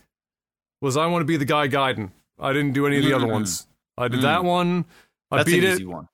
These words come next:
Speaker 1: and then I went back and did it again, and I was like, "Yeah, I'm good. I don't, I
Speaker 2: Oh,
Speaker 1: don't really feel
Speaker 2: Boshi.
Speaker 1: like,
Speaker 2: Boshi,
Speaker 1: I don't
Speaker 2: bro.
Speaker 1: really feel like torturing myself any more than that."
Speaker 2: I've spent more hours on Solgrim, the last boss in Boshi, than what you've played in Starfield.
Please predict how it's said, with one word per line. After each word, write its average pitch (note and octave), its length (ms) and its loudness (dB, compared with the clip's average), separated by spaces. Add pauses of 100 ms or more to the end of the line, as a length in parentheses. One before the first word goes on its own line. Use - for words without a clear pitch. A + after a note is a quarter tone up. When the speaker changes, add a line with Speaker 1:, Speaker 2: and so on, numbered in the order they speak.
(100)
Speaker 1:
and D3 120 0
then D3+ 100 0
I - 20 0
went D3+ 220 0
back D3+ 240 0
and C3+ 100 -6
did D#3 120 0
it D3+ 40 0
again, D#3 200 2
and D#3 100 2
I D3+ 60 2
was C3+ 120 0
like, D3+ 220 0
"Yeah, C#4 160 2
I'm G3 240 2
good. C#3+ 340 0 (420)
I E3+ 100 -2
don't, F#3 220 0
I F3 100 2
Speaker 2:
Oh, - 100 6
Speaker 1:
don't F#3 40 0
really C#3 260 4
feel D#3+ 160 2
Speaker 2:
Boshi. D3+ 100 4
Speaker 1:
like, C3+ 220 0 (720)
Speaker 2:
Boshi, A2+ 320 0
Speaker 1:
I - 40 0
don't G3+ 100 2
Speaker 2:
bro. G#3 100 4
Speaker 1:
really F3+ 140 2
feel F3+ 220 0
like D#3 180 2
torturing D#3+ 400 0
myself D3+ 320 0
any D3 120 0
more C#3+ 200 0
than C3+ 100 0
that." C3 240 -2 (520)
Speaker 2:
I've D#3 240 2
spent D3 480 -2 (100)
more D3+ 380 2
hours C3+ 680 0 (460)
on A#2 200 0
Solgrim, G#2+ 720 -4
the A2 100 -4
last A#2+ 400 -2
boss A#2 320 0
in A2 120 -8
Boshi, G2+ 480 -2
than F2 120 -6
what G2 180 -4
you've G#2+ 220 -6
played A2 280 -2
in F2 100 -6
Starfield. F#2 640 -4